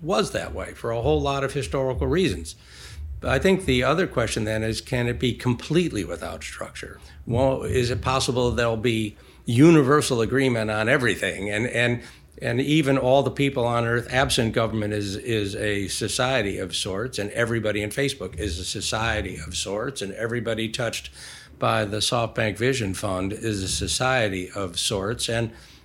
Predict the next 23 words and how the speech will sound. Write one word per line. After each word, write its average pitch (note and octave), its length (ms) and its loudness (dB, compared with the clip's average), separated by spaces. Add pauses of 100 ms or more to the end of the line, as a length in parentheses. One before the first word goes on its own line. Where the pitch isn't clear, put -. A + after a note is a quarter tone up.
(220)
e-, - 60 -16
even C3+ 640 2
those, C#3 580 4 (140)
to A#2+ 120 -2
us, B2+ 520 0
you A#2 60 -8
know, G#2 120 -6
old G#2+ 240 -2
gray A2+ 260 0
hairs, F#2 320 -4
even A2+ 300 0
those B2 380 4
groups B2+ 480 0
require A2+ 580 -2
some B2 500 0
structure - 540 -4
to F2+ 80 -12
function, - 480 -12 (100)
a G#2 100 -8
Fed, F#2 460 -6 (240)
a A2+ 100 -2
something. - 540 -8 (560)
Uh, G2+ 460 -2